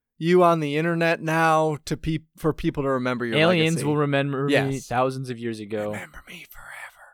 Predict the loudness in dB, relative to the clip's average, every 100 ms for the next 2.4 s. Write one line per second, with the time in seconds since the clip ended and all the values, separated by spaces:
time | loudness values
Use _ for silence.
0 | -4 -4 -2 -6 -4 -4 -4 -6 -6 -2
1 | -2 -2 -10 _ _ -6 -6 -6 -6 -6
2 | -6 -8 -4